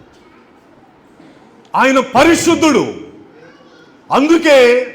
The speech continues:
ఆ జ్ఞానులు ఆ రోజు ఆయనకు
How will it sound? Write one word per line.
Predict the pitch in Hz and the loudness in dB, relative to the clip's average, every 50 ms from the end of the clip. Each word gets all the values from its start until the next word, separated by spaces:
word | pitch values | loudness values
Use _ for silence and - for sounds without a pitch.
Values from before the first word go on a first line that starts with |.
| - - - - | -20 -12 -4 0
ఆ | 175 208 220 214 - 147 | 2 2 2 0 -2 -6
జ్ఞానులు | 160 220 254 294 311 302 294 254 220 208 196 226 - 190 | -4 -2 0 2 2 2 2 2 2 2 0 0 0 0
ఆ | 185 190 | 0 2
రోజు | 202 214 247 254 180 180 202 185 180 208 190 - - - - - | 2 2 2 0 0 -2 -2 -2 0 -2 -2 -6 -12 -14 -8 -4
ఆయనకు | 160 185 202 208 202 196 196 - - 247 294 320 311 202 - | -2 0 0 0 -2 -4 -6 -4 -2 0 2 2 2 2 0